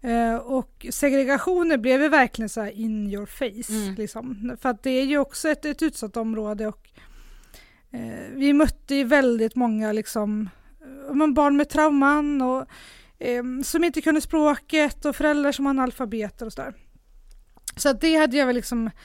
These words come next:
Speaker 1: börjat tänka kring. Men sen när jag satt med budgeten, då blev det så här, det här går ju inte ihop.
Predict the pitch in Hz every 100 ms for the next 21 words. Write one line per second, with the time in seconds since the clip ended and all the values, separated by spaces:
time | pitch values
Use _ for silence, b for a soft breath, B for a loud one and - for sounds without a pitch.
0 | B B B - 240 240 254 233 233 214
1 | 254 269 330 339 320 277 233 - 220 214
2 | 403 285 220 - 277 214 - 269 269 214
3 | - 220 220 - b b b b b -
4 | 247 233 302 403 196 208 -